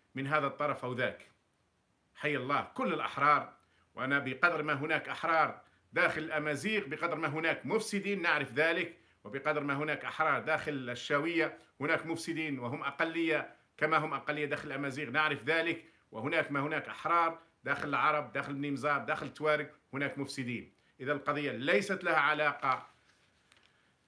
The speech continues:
بأي لغة يتحدث والدك أو والدتك،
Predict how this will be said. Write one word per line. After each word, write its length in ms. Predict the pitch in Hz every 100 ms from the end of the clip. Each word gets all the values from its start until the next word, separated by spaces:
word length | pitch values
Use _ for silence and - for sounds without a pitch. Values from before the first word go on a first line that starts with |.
| - _ -
بأي 640 | 143 165 160 143 139 127 - - -
لغة 420 | 120 165 147 139
يتحدث 520 | 123 - 139 113 113 131
والدك 420 | 131 113 107 -
أو 100 | 107
والدتك، 680 | 120 110 101 104 117 117